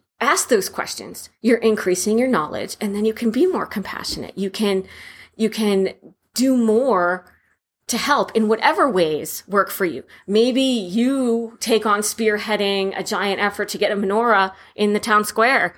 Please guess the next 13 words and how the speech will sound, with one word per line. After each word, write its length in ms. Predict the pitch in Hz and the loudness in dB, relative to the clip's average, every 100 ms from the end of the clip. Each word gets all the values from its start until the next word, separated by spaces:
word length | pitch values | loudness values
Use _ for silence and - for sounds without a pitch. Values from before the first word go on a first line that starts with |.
| _ | _
during 280 | 214 180 175 | 0 0 0
the 60 | |
winter 280 | 175 175 170 | -4 -4 -6
holiday 360 | - 151 147 113 | -4 -4 -6 -10
season. 380 | - 143 - - - - - | -12 -14 -14 -18 -20 -12 -2
Or 140 | 226 | 2
maybe 320 | 247 453 359 | 4 4 4
you 180 | 233 233 | 2 0
just 200 | 220 214 | 0 0
say, 160 | 220 202 | 0 0
"You 120 | 214 | 0
know 140 | 214 | 0
what? 280 | 220 330 | 2 0